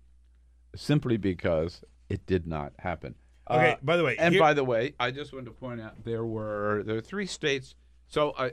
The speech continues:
Speaker 1: I mentioned forty-four. Um, here it is. Um, three states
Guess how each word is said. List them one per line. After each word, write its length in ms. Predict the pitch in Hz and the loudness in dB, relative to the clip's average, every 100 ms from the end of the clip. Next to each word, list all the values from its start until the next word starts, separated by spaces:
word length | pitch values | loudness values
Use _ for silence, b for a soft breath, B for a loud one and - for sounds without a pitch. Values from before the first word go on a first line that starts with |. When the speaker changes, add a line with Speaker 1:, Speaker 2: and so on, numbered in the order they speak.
| - | -2
Speaker 1:
I 80 | |
mentioned 440 | 127 170 - 113 95 | -4 -4 -6 -8 -8
forty-four. 680 | 151 147 127 127 127 156 160 - - - _ _ _ _ _ - - | -8 -8 -6 -6 -4 -6 -10 -20 -20 -20 _ _ _ _ _ -14 -4
Um, 420 | 110 98 98 90 82 - - - - - - | 2 4 4 2 -2 -14 -20 -20 -20 -8 2
here 140 | 90 | 2
it 80 | 71 | 2
is. 200 | 78 - - | -6 -4 4
Um, 460 | 104 95 90 82 - - - - _ - - - - - | 4 6 2 -2 -10 -20 -20 -20 _ -20 -20 -20 -20 -10
three 300 | - 233 226 | 2 4 4
states 540 | - 135 120 131 - | 6 6 6 2 -14